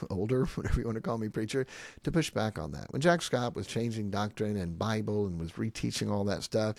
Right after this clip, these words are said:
and I talked to different men who believed like me that what he was doing was wrong, but nobody would do anything. <laughs> Nobody would let it be known. And at the time, I had a friend, had a son, Adhiles Anderson, and,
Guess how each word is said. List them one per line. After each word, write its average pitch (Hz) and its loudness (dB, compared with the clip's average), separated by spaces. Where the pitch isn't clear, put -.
and - 0
I 165 6
talked 143 4
to 139 6
different 127 0
men 123 4
who 127 6
believed 123 2
like 107 2
me 135 2
that 131 -2
what 120 2
he 123 2
was 113 2
doing 123 2
was 110 0
wrong, 156 4
but 135 -2
nobody 277 2
would 277 2
do 254 2
anything. 285 0
<laughs> - 0
Nobody 196 0
would 170 2
let 175 8
it 180 6
be 143 6
known. 135 4
And 131 4
at 147 2
the 131 -2
time, 156 8
I 131 6
had 127 6
a 113 6
friend, 151 4
had 104 2
a 98 2
son, 135 6
Adhiles 131 4
Anderson, 151 2
and, 95 0